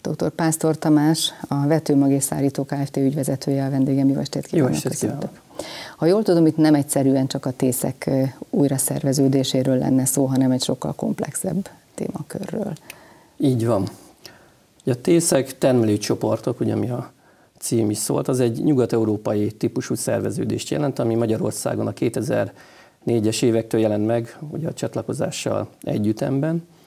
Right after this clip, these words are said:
Speaker 2: és az Európai Unió ezt a típusú szerveződést támogatta. Ezzel szemben a magyarországi mezőgazdasági sajátosságok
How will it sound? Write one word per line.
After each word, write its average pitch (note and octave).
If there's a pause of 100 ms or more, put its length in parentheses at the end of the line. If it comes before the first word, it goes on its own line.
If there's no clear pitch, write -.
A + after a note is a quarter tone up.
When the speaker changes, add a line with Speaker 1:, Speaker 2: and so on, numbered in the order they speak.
(220)
Speaker 2:
és -
az B2+
Európai C3+
Unió B2+
ezt C#3
a C3
típusú -
szerveződést A2+ (220)
támogatta. - (540)
Ezzel D#3+
szemben B2
a A#2 (720)
magyarországi C3
mezőgazdasági A#2
sajátosságok A#2